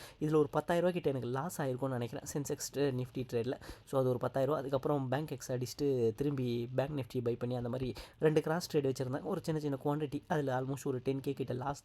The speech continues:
தான் பண்ணேன். Just சும்மா ஏதோ டெஸ்ட் பண்ணிக்கிட்டு இருந்தேன். வேற ஒண்ணும் கிடையாது. Nifty-யோட பொசிஷன் தான் போயிட்டு இருக்கு.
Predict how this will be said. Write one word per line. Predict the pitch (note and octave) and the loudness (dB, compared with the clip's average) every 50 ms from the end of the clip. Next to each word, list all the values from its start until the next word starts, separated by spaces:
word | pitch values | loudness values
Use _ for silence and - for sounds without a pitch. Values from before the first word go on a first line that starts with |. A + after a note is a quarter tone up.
| - | -8
தான் | D3+ D3 C#3 | -6 -4 -4
பண்ணேன். | A2+ A2 D#3+ - - - - - - - - D#3 | -4 -4 -4 -4 -8 -10 -14 -14 -18 -12 -8 -8
Just | D3+ - - D#3 - | -6 -4 -4 -4 -2
சும்மா | C#3+ C#3 C#3+ C#3 | -2 0 0 2
ஏதோ | C#3 C3+ B2 B2 - | 2 0 0 -2 -4
டெஸ்ட் | C#3 B2+ - - | -8 -6 -4 -2
பண்ணிக்கிட்டு | D#3+ C#3+ B2+ A#2 A#2+ A#2+ | -2 -2 0 0 -2 0
இருந்தேன். | B2 B2+ - - D#3+ D#3 | 0 -2 -4 -4 -4 -4
வேற | C#3 C3+ C3+ | -2 -2 -2
ஒண்ணும் | C#3 C#3+ C#3 | -2 -2 -2
கிடையாது. | C#3+ B2 A#2+ B2+ F3 - - - - - - - F3 | -2 -2 -2 -2 -2 -4 -6 -10 -20 -16 -6 -4 -4
Nifty-யோட | E3+ - - F#3 D#3+ C#3 C3 - | -2 0 0 0 0 0 0 0
பொசிஷன் | C#3+ C3 - C#3 B2 C3+ D3+ | -2 -2 -2 -2 -2 -2 -4
தான் | C#3+ - C#3+ | -2 0 0
போயிட்டு | D3+ D#3+ D#3 B2+ B2+ | 2 2 0 0 0
இருக்கு. | A#2+ A#2 - | -2 -2 -2